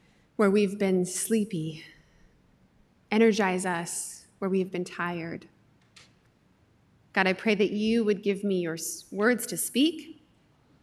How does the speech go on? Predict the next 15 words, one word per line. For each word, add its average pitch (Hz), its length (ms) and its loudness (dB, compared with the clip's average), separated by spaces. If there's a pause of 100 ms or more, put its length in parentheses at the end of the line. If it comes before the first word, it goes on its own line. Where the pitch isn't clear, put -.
(120)
and 208 120 2
that - 120 2
you 202 100 0
would 196 160 0
keep 214 180 -2
me 196 100 0
completely 202 640 -4
out 170 140 -4
of 165 100 -14
your 156 120 -10
way. 147 300 -14 (880)
In 185 140 2
Jesus' 185 440 -4
name, 156 320 -10 (600)
amen. 160 420 -6